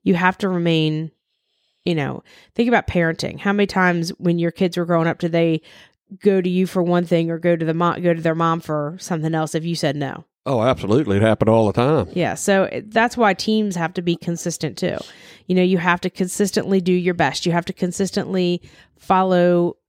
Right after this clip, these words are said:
Speaker 1: the rules and, and, and do, we have a, we have a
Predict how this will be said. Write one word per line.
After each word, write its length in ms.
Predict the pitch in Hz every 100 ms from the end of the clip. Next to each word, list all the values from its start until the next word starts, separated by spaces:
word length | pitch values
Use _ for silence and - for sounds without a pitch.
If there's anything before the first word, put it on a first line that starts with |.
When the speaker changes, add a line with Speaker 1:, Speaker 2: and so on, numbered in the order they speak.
| -
Speaker 1:
the 160 | 185
rules 440 | 175 185 180 175 165
and, 240 | 156 156 -
and, 380 | 160 156 160 - _ _ _ _ _
and 220 | 180 180 165
do, 540 | 202 208 208 196 190 - - _ -
we 140 | 269
have 160 | 277 214
a, 180 | 180
we 140 | 165 247
have 160 | 226
a 260 | 180 175 165